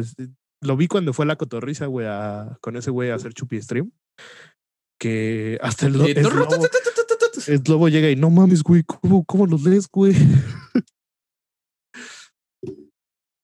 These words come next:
Speaker 1: Pero pues,
Speaker 2: Ajá,
Speaker 1: sí, güey.
Speaker 2: güey, estaba muy
Speaker 1: Ajá, pero
Speaker 2: cabrón.
Speaker 1: Repito, me sor-, me han sorprendido el triunfo de los streams y de los, de los podcasts en esta generación. Ay, sí, qué viejo.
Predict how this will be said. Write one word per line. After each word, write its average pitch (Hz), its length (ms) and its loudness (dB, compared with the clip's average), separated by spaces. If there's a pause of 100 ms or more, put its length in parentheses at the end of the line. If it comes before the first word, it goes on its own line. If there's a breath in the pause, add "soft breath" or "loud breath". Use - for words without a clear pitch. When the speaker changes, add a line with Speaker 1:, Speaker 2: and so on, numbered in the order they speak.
(220)
Speaker 1:
Pero 110 160 -14
pues, 110 140 -14
Speaker 2:
Ajá, 139 360 -6
Speaker 1:
sí, 123 60 -10
güey. 110 120 -10
Speaker 2:
güey, 117 100 -14
estaba 135 260 -10
muy 156 100 -8
Speaker 1:
Ajá, 151 120 -2
pero 131 220 -2
Speaker 2:
cabrón. 117 180 -16 (460 loud breath)
Speaker 1:
Repito, 131 540 -2
me 131 180 0
sor-, 127 280 -2
me 139 120 -2
han 151 60 2
sorprendido 139 540 0
el 120 200 -2
triunfo 139 460 0
de 110 180 2 (160)
los 110 180 0
streams 127 460 -4
y 135 40 2
de 110 160 2
los, 104 460 0
de 117 160 0
los 107 600 2
podcasts - 500 -2
en 117 120 -2
esta 113 380 -4 (500)
generación. 117 1000 -4
Ay, - 320 -18
sí, - 300 -6
qué 101 120 -10
viejo. - 440 -14